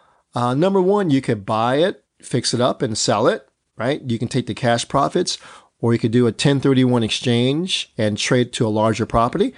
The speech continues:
That's exit strategy number one, okay? Buy, fix up, and sell. Exit strategy number two is to buy it, fix it up, and hold it long-term for cash flow, right? So what you would do here is you get a long-term lower interest rate loan,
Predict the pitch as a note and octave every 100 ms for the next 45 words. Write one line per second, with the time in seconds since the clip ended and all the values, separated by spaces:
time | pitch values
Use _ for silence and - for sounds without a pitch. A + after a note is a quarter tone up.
0 | - - _ _ - G3 G3 C4+ - D#3+
1 | - D#3 D#3 D#3 D3+ D3 G3+ D#3 G2+ -
2 | D3+ G#3+ A#2+ A2+ B2 D#3+ F#3+ - C#3+ -
3 | E3+ G3 D#3 D3+ G3 F#3+ - _ _ _
4 | _ _ - F#3 - G#3+ A3+ G3+ F3 F3
5 | D#3 - A3+ A3 D3+ C3 B2+ - B2+ G#2
6 | A2+ B2+ A#2+ C#3 A3 - C#3+ C3+ C3+ C3
7 | G3 C#3+ C#3 - A#3 B3+ F#3 D#3+ C3 B2
8 | C3+ C3 C#3 C#3 D#3+ - G#3 A#3 - G2+
9 | - - _ _ - D3+ G3 _ - _
10 | - C3 A#2 C#3 C#3+ C#3 C#3 C#3 F#3 F#3
11 | B2+ B2+ B2+ G#2+ A#2+ C#3+ D3+ - D3+ C#3
12 | B2+ B2+ C3 B2+ C3+ - A#2+ - A#2 D3
13 | G3 A#3+